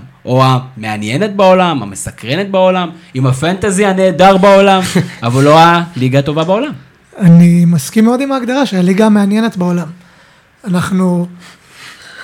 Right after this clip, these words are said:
Speaker 2: יש כמה קבוצות טופ שהן גדולות מאוד, והן גדולות הליגה האנגלית בעיניי.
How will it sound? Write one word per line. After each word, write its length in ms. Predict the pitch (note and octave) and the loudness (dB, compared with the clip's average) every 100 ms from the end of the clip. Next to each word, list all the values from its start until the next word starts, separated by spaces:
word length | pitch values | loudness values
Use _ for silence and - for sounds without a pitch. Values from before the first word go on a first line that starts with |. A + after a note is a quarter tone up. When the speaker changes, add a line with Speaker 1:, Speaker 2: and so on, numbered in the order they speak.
| - - | -20 -4
Speaker 2:
יש 240 | A3+ B3+ | 0 2
כמה 220 | - B3+ G#3 | 2 0 2
קבוצות 360 | G3+ - A3 | 0 0 0
טופ 200 | A3+ A3 - - - _ _ | 2 0 -2 -20 -20 _ _
שהן 300 | - G3+ G3 | -2 0 2
גדולות 340 | F3+ G3+ G#3 | 2 2 2
מאוד, 360 | G3+ G3 G#3 F3+ - _ _ _ _ | 2 2 2 -2 -12 _ _ _ _
והן 200 | F#3+ G3 | -4 -2
גדולות 280 | F#3+ G#3 A3+ | -2 -2 -2
הליגה 300 | G3+ G3+ G3 | -2 0 -2
האנגלית 400 | F#3 F3+ F#3+ F#3 | -2 -2 -4 -4
בעיניי. 280 | E3+ D#3 | -6 -4